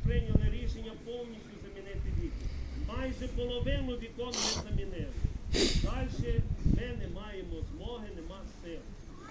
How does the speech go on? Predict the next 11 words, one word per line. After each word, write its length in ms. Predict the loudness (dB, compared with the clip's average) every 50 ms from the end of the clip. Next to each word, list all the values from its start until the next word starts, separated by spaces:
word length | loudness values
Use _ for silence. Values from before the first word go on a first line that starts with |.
| -8 -2
Хто 220 | 0 0 0 0
може, 400 | 0 -2 0 0 0 0 0 0
дорогі 380 | 0 2 2 2 2 2 0 0 -2
браті 380 | -2 -2 -2 -2 0 2 4 6 6 6
і 40 | 8
сестри, 460 | 6 8 8 6 6 6 4 4 2 2
я 80 | 2 2 2
прошу, 220 | 4 4 6 6
тут 260 | 6 6 6 6 6 6 4
ще 80 | 2 0 0
залишилося, 680 | 0 2 4 4 4 4 2 0 0 2 6 6 8